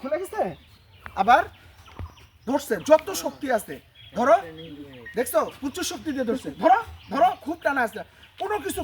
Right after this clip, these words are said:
কোনো আঘাত করার দরকার নেই, just হাতটাকে এইভাবে নিয়ে, এই যে, এটা একটা গেল। এটা যদি আপনি না পারেন, ওর থেকেও ধরো, ও কিন্তু সবচেয়ে মোটা মানুষ,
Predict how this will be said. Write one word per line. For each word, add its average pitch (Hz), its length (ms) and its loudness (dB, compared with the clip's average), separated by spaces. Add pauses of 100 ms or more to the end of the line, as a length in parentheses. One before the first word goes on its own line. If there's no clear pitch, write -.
কোনো 320 180 2
আঘাত 262 240 -4
করার 254 240 -6
দরকার 196 240 -4
নেই, 139 100 -10 (120)
just 302 240 2
হাতটাকে 254 400 -4
এইভাবে 220 280 -2
নিয়ে, 320 120 2 (480)
এই 233 120 4
যে, - 80 -10 (760)
এটা 285 180 2
একটা - 200 -6
গেল। 220 100 4 (180)
এটা 285 220 0
যদি 311 180 -4
আপনি 262 200 -2
না 226 120 -2
পারেন, 233 220 -2
ওর 269 140 0
থেকেও 285 260 -4
ধরো, 220 160 2 (540)
ও 214 100 4
কিন্তু 302 220 -2
সবচেয়ে 311 320 2
মোটা 247 260 4
মানুষ, 175 200 -4